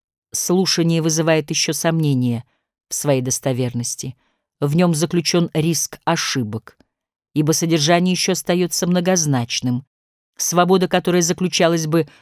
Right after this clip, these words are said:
в ясном и однозначном знании необходимого, никогда не бывает полной. Риск, действительно ли это я сам? В самом ли деле я услышал сказанное из истоков?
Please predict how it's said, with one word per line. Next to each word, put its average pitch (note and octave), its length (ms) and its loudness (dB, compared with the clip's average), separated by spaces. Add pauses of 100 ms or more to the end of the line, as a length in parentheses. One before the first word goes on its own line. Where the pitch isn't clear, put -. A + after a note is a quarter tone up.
(100)
в C#3 80 -4
ясном D#3 520 0
и E3 120 -4
однозначном D#3 880 0
знании C3 440 2
необходимого, C3 840 -2 (320)
никогда E3 480 2
не C3 140 0
бывает B2 420 -4
полной. A#2+ 560 -4 (580)
Риск, F#3+ 600 0 (720)
действительно D3 880 0
ли C3 300 0
это C#3 300 -2
я D3 220 0
сам? D3+ 500 -2 (760)
В - 140 -10
самом D#3 400 2
ли F#3+ 100 2
деле G#3 320 2
я G#3+ 380 0 (420)
услышал D3+ 580 -2
сказанное C#3 680 0
из D3+ 460 -6
истоков? - 840 -4